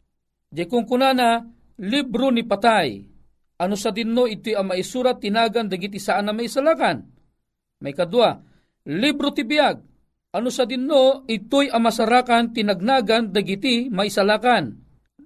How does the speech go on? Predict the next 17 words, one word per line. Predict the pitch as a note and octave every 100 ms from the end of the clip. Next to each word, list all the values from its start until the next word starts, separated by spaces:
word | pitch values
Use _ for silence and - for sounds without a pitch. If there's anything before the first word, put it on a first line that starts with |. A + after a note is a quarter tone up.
| _
Maikatlo, | C3+ C#3 F3 G3 B3 E3 - _ _ _ - C#3+
libro | C4 G3+ B3 C4
ti | A#3+
pakalaglagipan. | A3+ G#3+ G#3+ G#3 G#3 G3 G3 G3+ D#3 G2+ G#2 _ _ _ _ _ _ _
Daytoy | C3+ F#3 A#3+ B3
libro | B3 G3 E4
ti | C#4
pakalaglagipan | G3+ G#3 A3 G3+ F#3+ F3+ G3 G#3+ A3 A3+
ket | G#3
isu | - E3
dayto | G3 A3 A3 A#3
ito'y | G#3 C#3+ A3 A3+
ti | A3+
nakairekordan | G3 G3 F#3 F3 F3 G#3 G#3 F3+ F3+
aming | A3 A#3 A#3+ B3
inaramid | C4 A#3+ A3 F#3 E3
tayo, | D3+ C3+ C3